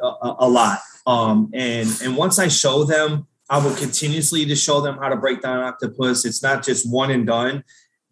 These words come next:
The whole salmon and meat and whole chickens, uh, they get very comfortable, you know, and, and I've been in their shoes, so they can relate to me,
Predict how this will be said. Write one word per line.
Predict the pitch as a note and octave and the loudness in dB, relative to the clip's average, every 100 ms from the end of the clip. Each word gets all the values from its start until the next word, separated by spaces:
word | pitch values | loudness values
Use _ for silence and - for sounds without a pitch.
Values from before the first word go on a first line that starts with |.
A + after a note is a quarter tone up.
| _ | _
The | C3 C3 | -4 0
whole | C#3 C#3 | 2 2
salmon | - D3 C3+ C3 C3 C3 C3 C3+ | 2 0 0 -2 -2 -4 -4 -4
and | B2 A#2 B2 | -2 0 0
meat | C#3+ C#3+ C3+ C3 - | 0 0 -2 -6 -6
and | A#2+ | -4
whole | A2 C#3 C3+ | 0 0 2
chickens, | D3 - C#3+ C#3 B2 - - - | -2 -2 -2 -2 -4 -8 -16 -2
uh, | C#3 | 0
they | D3+ | 2
get | D#3+ G3+ | 2 2
very | G#3 G3 | 4 2
comfortable, | - F3 E3+ - G#2+ G#2+ F#2+ - B2 | 2 -2 0 -2 -2 -2 -4 -10 -4
you | C3 | 0
know, | B2 B2+ | 0 0
and, | C3+ B2+ | -2 -4
and | B2+ C#3 C#3 | -2 0 2
I've | F3+ | 2
been | F3+ F#3 | 4 4
in | E3+ | 4
their | D#3+ D3 | 2 2
shoes, | - A3 G#3+ A2+ - - - | 0 2 2 2 -2 -4 -12
so | - D#3+ | -4 -2
they | D#3 G3+ | 0 0
can | A3+ F#3+ | 2 2
relate | C#3+ C3 D3 D#3+ | 2 2 0 0
to | F3 | -2
me, | F3 F3 E3+ | 0 -2 -4